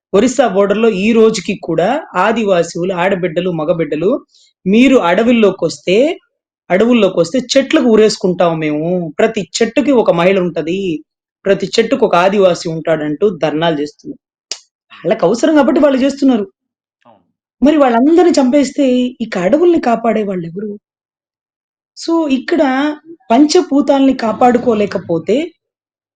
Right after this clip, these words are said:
Speaker 1: మనం కనపడని ఆరో భూతంగా మారిపోతాం.
Speaker 2: Hmm.
Speaker 1: అఖండ వన్, అఖండ టూ పది సార్లు చూస్తారు కదా సినిమా, హండ్రెడ్ డేస్ చేస్తారు కదా.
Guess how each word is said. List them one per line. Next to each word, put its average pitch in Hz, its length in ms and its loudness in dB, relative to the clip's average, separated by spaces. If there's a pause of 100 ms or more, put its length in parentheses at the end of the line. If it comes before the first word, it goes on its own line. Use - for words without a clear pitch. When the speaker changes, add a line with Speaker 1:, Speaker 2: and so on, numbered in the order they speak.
(120)
Speaker 1:
మనం 240 260 4
కనపడని 302 560 2
ఆరో 254 320 2
భూతంగా 247 400 2
మారిపోతాం. 208 580 -2
Speaker 2:
Hmm. - 1300 -20
Speaker 1:
అఖండ 302 360 0
వన్, 285 240 4
అఖండ 285 380 4
టూ 277 300 2
పది 220 160 4
సార్లు 294 300 2
చూస్తారు 269 340 0
కదా 214 180 -2
సినిమా, 247 320 0
హండ్రెడ్ 254 360 2
డేస్ 262 240 0
చేస్తారు 247 260 0
కదా. 170 240 -6